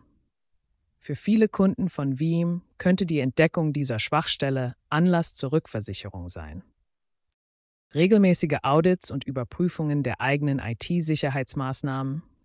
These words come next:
eine genaue Beobachtung aller genutzten Softwarelösungen und ein fortlaufendes Engagement für Sicherheitsfortbildungen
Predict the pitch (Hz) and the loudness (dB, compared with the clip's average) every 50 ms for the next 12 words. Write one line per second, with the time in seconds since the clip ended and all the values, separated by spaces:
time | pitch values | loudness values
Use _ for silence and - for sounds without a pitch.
0 | _ - 139 139 139 131 143 143 143 139 156 180 185 160 151 139 - - 170 165 | _ -6 -6 -4 -4 -2 -2 -2 0 2 4 4 4 2 0 -4 -2 0 0 2
1 | 170 156 135 - - - 117 113 - - - 160 170 170 160 156 147 151 151 147 | 2 2 2 0 -6 -8 -8 -8 -6 -2 2 2 4 4 2 2 0 0 0 -2
2 | - - - 127 120 - - 160 - - - 147 139 135 135 135 131 131 131 131 | -4 -6 -6 -6 -4 -2 -2 -2 -2 -2 -4 -4 -2 0 0 -2 -2 -2 -2 -2
3 | 127 123 127 123 - _ _ _ _ _ _ - 139 127 117 120 120 - - - | -2 -2 -4 -6 -8 _ _ _ _ _ _ -10 -6 -6 -6 -6 -6 -8 -2 0
4 | 160 165 165 - - 170 160 156 151 - - 165 151 151 147 - - - 143 135 | 2 2 2 2 2 2 2 2 0 -2 -2 -2 -2 -2 -2 -4 -6 -6 -6 -4
5 | 131 131 120 - 131 135 131 143 143 139 - - 120 117 131 151 - - 156 135 | -4 -4 -4 -4 -4 -2 -2 -2 -4 -4 -4 -6 -6 -2 -2 -2 0 0 0 -2
6 | 143 135 - - - - 131 131 - - - 131 131 127 127 127 123 123 120 - | -2 -4 -6 -8 -6 -4 -6 -6 -6 -6 -6 -4 -4 -2 -2 -2 -2 -4 -4 -6